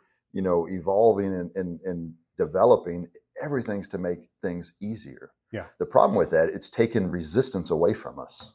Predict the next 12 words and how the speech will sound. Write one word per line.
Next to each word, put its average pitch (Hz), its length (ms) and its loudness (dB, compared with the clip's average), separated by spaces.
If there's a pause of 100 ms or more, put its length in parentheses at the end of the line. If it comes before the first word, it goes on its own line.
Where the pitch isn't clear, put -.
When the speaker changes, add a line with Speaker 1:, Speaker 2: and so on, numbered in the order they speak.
Speaker 2:
Yeah. 95 120 -8 (280)
Speaker 1:
Right? 95 300 4 (380)
And 90 280 0
so 101 160 10
really 107 420 8
resistance 101 680 2
is 85 140 -2
one 101 200 4
of 92 80 2
those 87 300 4
things 90 420 -2
that 73 200 -4